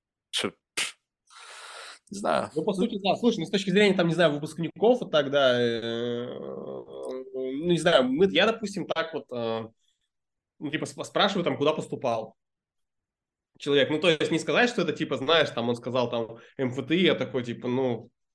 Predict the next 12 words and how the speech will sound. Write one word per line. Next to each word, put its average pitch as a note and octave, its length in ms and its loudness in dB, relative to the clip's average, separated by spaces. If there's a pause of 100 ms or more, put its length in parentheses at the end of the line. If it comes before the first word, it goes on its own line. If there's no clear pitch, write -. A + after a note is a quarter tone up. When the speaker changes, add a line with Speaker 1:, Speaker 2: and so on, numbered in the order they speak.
(120)
Speaker 2:
как A2 180 -12
бы, - 100 -2
я A2+ 60 -4
тебя B2 100 -6
поздравляю, C3 720 0 (840)
заходи B2+ 420 -4
на C3+ 100 2
борт, F3 320 2 (180)
вот, C#3 560 0
э, A#2 640 -2
без A#2 300 -4
вопросов, B2+ 500 0